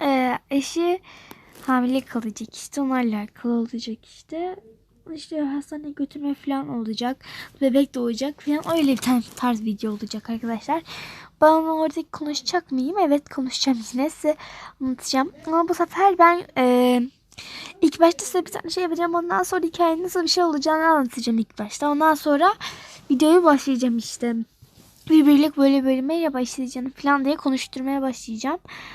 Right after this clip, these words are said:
<laughs> Çok çocukça diyebilirsiniz ama yani çocukluğumuzu yaşamak önemli. Tamam arkadaşlar, hepinize bay bay. Ee, videomu beğenmeyi unutmayın diyeceğim.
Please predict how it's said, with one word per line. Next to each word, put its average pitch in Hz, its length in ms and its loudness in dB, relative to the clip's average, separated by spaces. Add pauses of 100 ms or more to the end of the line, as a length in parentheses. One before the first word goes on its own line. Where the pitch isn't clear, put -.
(360)
<laughs> - 720 -16
Çok - 220 -20
çocukça 311 440 -2
diyebilirsiniz 285 380 -4
ama 339 180 -2 (840)
yani 302 260 -2
çocukluğumuzu 330 540 0
yaşamak 311 400 0
önemli. 269 420 0 (760)
Tamam 262 260 0
arkadaşlar, 247 540 -4 (140)
hepinize 254 540 0
bay 254 220 4
bay. 247 240 -2 (520)
Ee, 233 160 2
videomu 262 420 -4
beğenmeyi 262 380 -2
unutmayın 240 440 -4
diyeceğim. 233 420 -6